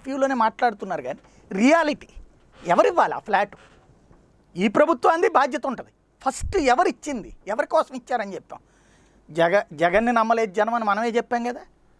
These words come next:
అట్లాగే పవన్ని నమ్మలేదని మనమే చెప్పాం కదా, బీజేపీని నమ్మలేదని మనమే చెప్పాం కదా. ఈ ఎవరైతే ఈ ముప్పై మూడు వేల ఎకరాలకు సంబంధించినటువంటి ఇరవై తొమ్మిది వేల మంది రైతులు ఉన్నారో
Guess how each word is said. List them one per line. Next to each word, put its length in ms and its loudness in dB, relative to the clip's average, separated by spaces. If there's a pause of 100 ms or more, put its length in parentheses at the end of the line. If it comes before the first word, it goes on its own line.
(340)
అట్లాగే 280 0
పవన్ని 380 0
నమ్మలేదని 440 0
మనమే 240 -4
చెప్పాం 300 -6
కదా, 160 -8 (280)
బీజేపీని 460 0
నమ్మలేదని 380 0
మనమే 220 -2
చెప్పాం 320 -2
కదా. 160 -6 (500)
ఈ 120 6 (540)
ఎవరైతే 720 2
ఈ 180 -4
ముప్పై 400 -2
మూడు 240 -2
వేల 260 4
ఎకరాలకు 600 0
సంబంధించినటువంటి 1080 -6
ఇరవై 280 0
తొమ్మిది 420 -2
వేల 320 4
మంది 160 -2
రైతులు 320 0
ఉన్నారో 320 -6